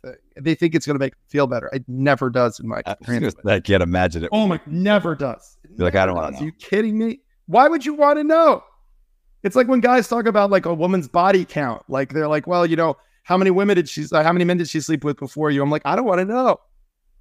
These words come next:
Speaker 1: And I don't wanna have to tell you how many women I was with before you." Like, I just, look, we're all born anew in a relationship. So, you know, judge me by how I behave towards you.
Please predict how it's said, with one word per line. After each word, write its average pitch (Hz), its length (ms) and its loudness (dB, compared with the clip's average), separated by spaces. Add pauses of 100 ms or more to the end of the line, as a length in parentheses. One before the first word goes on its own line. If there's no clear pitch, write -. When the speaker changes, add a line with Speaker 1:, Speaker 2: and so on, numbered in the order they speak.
(200)
Speaker 1:
And 190 120 6
I 226 100 6
don't 254 120 4
wanna 214 140 4
have 208 200 2
to - 60 -20
tell 208 260 -2
you 247 360 -2 (140)
how 190 180 2
many 214 180 2
women 254 280 2
I 190 120 6
was 160 140 -4
with 143 160 -4
before 135 340 -4
you." 131 240 -4 (240)
Like, 160 160 -2
I 202 140 4
just, 202 260 -6
look, 254 260 0 (280)
we're 190 160 0
all 240 120 2
born 220 340 0
anew 190 500 2
in 160 120 -2
a 160 40 -2
relationship. 151 760 -2 (460)
So, 160 580 0 (360)
you 170 100 0
know, 175 220 4
judge 190 300 0
me 233 120 -2
by 202 200 2
how 175 180 0
I 185 120 4
behave 160 400 0
towards 147 380 -4
you. 131 260 -4